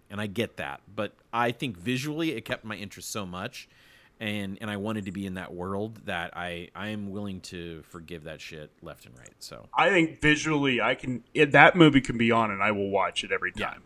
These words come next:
Speaker 2: I don't
Speaker 1: It's
Speaker 2: pay
Speaker 1: great.
Speaker 2: attention so much to that one, but it's a great background movie
Speaker 1: The
Speaker 2: that I look up and just go, "Wow, that is awesome."
Speaker 1: The tiny elephant in the bell jar?
Speaker 2: That's right, yeah.
Speaker 1: Yeah, I mean, that, that alone was just like, okay, this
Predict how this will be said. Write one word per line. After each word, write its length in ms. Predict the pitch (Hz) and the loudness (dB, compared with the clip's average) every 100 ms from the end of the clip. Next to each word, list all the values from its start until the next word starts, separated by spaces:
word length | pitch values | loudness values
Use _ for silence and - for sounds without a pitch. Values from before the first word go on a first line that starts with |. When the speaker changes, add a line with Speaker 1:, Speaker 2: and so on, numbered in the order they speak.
| - | 8
Speaker 2:
I 140 | 160 | 12
don't 140 | 170 175 | 12 10
Speaker 1:
It's 160 | - | 8
Speaker 2:
pay 220 | - 160 147 | 6 8 6
Speaker 1:
great. 100 | - | 4
Speaker 2:
attention 460 | 151 180 - 202 | 4 6 8 8
so 160 | 196 208 | 10 12
much 260 | 202 - - | 12 10 8
to 80 | |
that 240 | 196 190 180 | 12 12 12
one, 300 | 202 202 196 | 10 8 6
but 120 | 156 147 | 8 8
it's 140 | 135 | 6
a 80 | 139 | 0
great 460 | 117 135 143 - | 0 2 2 0
background 480 | - 113 113 156 147 | -2 -2 0 0 2
movie 160 | 143 156 | 2 2
Speaker 1:
The 60 | 156 | 2
Speaker 2:
that 40 | |
I 120 | 120 120 | 2 0
look 220 | 127 123 | -2 -4
up 140 | 120 | -6
and 80 | 120 | -8
just 160 | 120 - | -8 -4
go, 120 | 107 | -4
"Wow, 420 | 101 110 104 101 98 | 4 8 8 8 4
that 160 | 101 | 0
is 140 | 98 - | 0 -4
awesome." 340 | 95 - - 110 | -4 -4 -6 -8
Speaker 1:
The 80 | |
tiny 480 | 117 - 127 131 131 | -8 -6 -4 -4 -4
elephant 600 | 90 107 120 - 131 - - | -4 -6 -6 -6 -8 -8 -14
in 160 | 104 | -10
the 80 | 98 | -8
bell 320 | 85 92 95 | -8 -8 -8
jar? 440 | 110 143 156 180 190 _ - - - | -8 -8 -8 -8 -12 _ -20 -6 2
Speaker 2:
That's 280 | 165 - | 2 4
right, 400 | 196 208 180 131 | 4 6 6 4
yeah. 380 | 143 165 156 139 | 2 2 4 2
Speaker 1:
Yeah, 180 | 139 104 - | 2 -2 -2
I 80 | |
mean, 160 | 120 131 | -2 0
that, 240 | 147 180 117 | 0 -2 -2
that 180 | 139 160 | 6 6
alone 640 | 185 139 135 156 117 95 | 6 6 4 4 2 -2
was 220 | 90 107 - | -6 -6 -8
just 240 | 110 - | -10 -6
like, 340 | 107 98 - _ _ | -4 -4 -6 _ _
okay, 460 | 131 131 107 85 76 _ _ _ _ _ - 107 | -8 -6 -4 -6 -6 _ _ _ _ _ -20 -4
this 320 | 131 170 - | 0 2 0